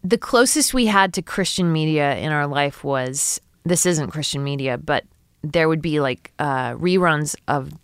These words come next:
the old Lawrence Welk show. And, uh, <laughs> that would be on sometimes 'cause my mom and dad thought it was, um, funny and, uh, interesting. And so I, I, as a result, did too.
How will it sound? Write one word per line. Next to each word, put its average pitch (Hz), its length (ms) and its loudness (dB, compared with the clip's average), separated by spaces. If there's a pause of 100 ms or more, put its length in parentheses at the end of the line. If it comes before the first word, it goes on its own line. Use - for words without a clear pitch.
(340)
the 147 140 0
old 143 200 0
Lawrence 143 300 -2
Welk 127 280 -2
show. 160 380 -2 (580)
And, 135 440 -2
uh, 127 320 -4 (220)
<laughs> - 240 -8
that 180 240 6
would 196 120 2
be 190 140 0
on 180 220 4
sometimes 190 600 0
'cause 156 160 -4
my 139 140 0
mom 139 180 0
and 143 80 -2
dad 139 220 0
thought 135 140 0
it - 80 -6
was, 135 280 -4 (300)
um, 123 340 -6 (340)
funny 143 540 0
and, 143 260 -2 (340)
uh, 120 400 -2 (840)
interesting. 180 800 0 (100)
And 143 260 0
so 147 180 2
I, 113 280 2
I, 135 220 2
as 139 160 0
a 139 60 -2
result, 131 380 -2
did 139 200 -6
too. 147 320 -4